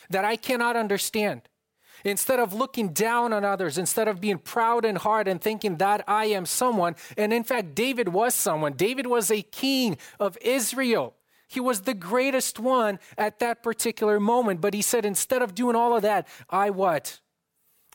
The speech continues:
I decided, I have, surely I have composed my soul." He, it literally means, "I have leveled my soul."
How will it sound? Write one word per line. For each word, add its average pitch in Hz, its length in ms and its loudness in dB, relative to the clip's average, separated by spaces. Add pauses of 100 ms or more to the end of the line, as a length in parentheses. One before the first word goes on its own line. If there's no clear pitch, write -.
I 202 240 0
decided, 170 760 -2 (920)
I 196 300 2
have, 170 340 0
surely 208 460 0 (200)
I 202 300 2
have 147 380 -2 (260)
composed 156 800 -4 (280)
my 147 140 -6
soul." 120 420 -6 (200)
He, 180 80 -4 (200)
it 175 100 0
literally 240 380 2
means, 202 240 0
"I 202 180 0
have 175 220 0 (220)
leveled 151 800 0 (240)
my 151 160 -2
soul." 131 480 -4